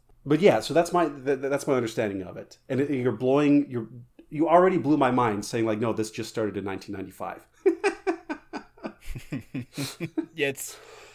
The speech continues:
Speaker 2: <coughs> maybe. I, I honestly don't, because I honestly, like,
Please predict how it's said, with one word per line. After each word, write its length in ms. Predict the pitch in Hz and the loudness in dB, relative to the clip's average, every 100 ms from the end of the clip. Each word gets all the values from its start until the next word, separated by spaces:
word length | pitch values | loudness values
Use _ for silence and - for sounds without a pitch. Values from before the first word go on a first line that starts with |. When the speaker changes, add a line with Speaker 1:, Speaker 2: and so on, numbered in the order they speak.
| - - _ | -14 -14 _
Speaker 2:
<coughs> 600 | - - 220 214 190 - | -4 -2 -8 -8 -10 -6
maybe. 400 | 143 151 143 117 - | -2 -2 -2 -4 0
I, 280 | 151 147 147 | 2 4 2
I 160 | 147 160 | 4 6
honestly 300 | 165 156 160 | 6 2 -2
don't, 160 | 143 143 | -4 -6
because 300 | 139 165 139 | -6 -8 -6
I 180 | 175 175 | -2 2
honestly, 500 | 170 165 156 165 143 | 2 2 -4 -8 -6
like, 380 | 135 135 123 | -6 -6 -6